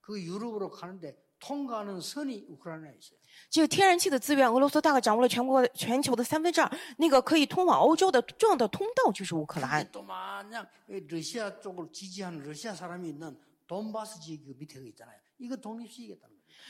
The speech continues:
Speaker 2: 然后乌克兰地区那边就是有很多的俄罗斯人，他们要搞独立。
Speaker 1: 전부 이거 싸움이요.
Speaker 2: 全部都是主人这个征战啊。
Speaker 1: 지금이라도 예를 들어서 우크라이나가 "미안하다, 엄마, 우리 당신 밑에 들어가겠다.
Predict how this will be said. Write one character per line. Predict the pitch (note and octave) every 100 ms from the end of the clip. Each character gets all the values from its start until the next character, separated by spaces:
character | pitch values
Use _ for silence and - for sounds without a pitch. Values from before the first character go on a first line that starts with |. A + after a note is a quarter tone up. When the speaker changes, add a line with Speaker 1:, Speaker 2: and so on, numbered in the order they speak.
| G#3
Speaker 2:
然 | C4
后 | D4
乌 | E4
克 | F4
兰 | D4+
地 | D4 C#4
区 | - C#4+ - -
那 | B3+ C#4+
边 | C#4+ C#4+
就 | D4
是 | C#4+
有 |
很 | D4 D#4 C#4+
多 | F4
的 | F4+ - A3+ -
俄 |
罗 | A3 A#3+
斯 | B3+
人， | A#3 A3+
他 | C#4+
们 | C4+
要 | C4 G#3+ - -
搞 | - -
独 | A#3+ C4+
立。 | D#4 - _ _ _ _ _ _
Speaker 1:
전부 | - A#3+ D#4+ C#4
이거 | B3 A#3 C4
싸움이요. | B3 G#3 C#3 - B2+ - - _
Speaker 2:
全 | - - F4
部 | B4
都 | G4+
是 | G4+ F#4
主 | - C4+ D4
人 | D4 F4+
这 | D#4
个 | G3
征 | G3+ F#3+
战 | G3+ E3+
啊。 | C#3 B2
Speaker 1:
지금이라도 | A3+ C4+ C4+ G#3+ G3 G#3+
예를 | F3+ G3
들어서 | G3 F3 F3 F3 C#3+ _ _ _
우크라이나가 | C#3+ F#3 F3 E3+ D3+ C3 _ _ _ _
"미안하다, | C#3+ D#3 F#3+ G3+ F#3+
엄마, | D#3+ D#3
우리 | D#3
당신 | D3 D3+ D#3
밑에 | G#3 F3+
들어가겠다. | E3+ F#3+ D#3+ F3+ -